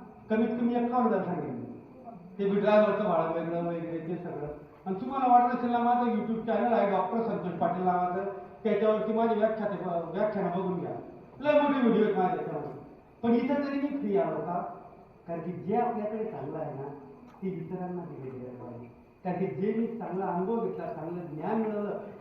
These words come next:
जे ज्ञान मी मिळवलेलं नसून मला आदरणीय स्वामी मोरेदादांच्या आशीर्वादाने व स्वामी समर्थांच्या कृपेने प्राप्त झालेलं आहे, ते वाटावं, सगळ्यांशी बोलावं, यामुळे मी सांगतो.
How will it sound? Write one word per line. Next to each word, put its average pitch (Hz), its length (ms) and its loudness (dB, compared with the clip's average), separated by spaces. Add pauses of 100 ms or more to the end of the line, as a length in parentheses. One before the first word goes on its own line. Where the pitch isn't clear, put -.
जे 196 160 6
ज्ञान 190 200 2
मी 185 380 0
मिळवलेलं 233 420 2
नसून 226 340 -2
मला 196 300 0
आदरणीय 226 560 0 (440)
स्वामी 170 280 -2 (320)
मोरेदादांच्या 208 680 0
आशीर्वादाने 185 560 -2
व 208 100 -2
स्वामी 185 340 -4 (360)
समर्थांच्या 156 460 -8
कृपेने 151 400 -12
प्राप्त 139 380 -10
झालेलं 117 280 -12
आहे, 117 120 -14 (680)
ते 127 140 -6
वाटावं, - 400 -4 (680)
सगळ्यांशी 143 460 -10
बोलावं, 120 480 -8 (440)
यामुळे 170 420 -8
मी 151 80 -8
सांगतो. - 460 -14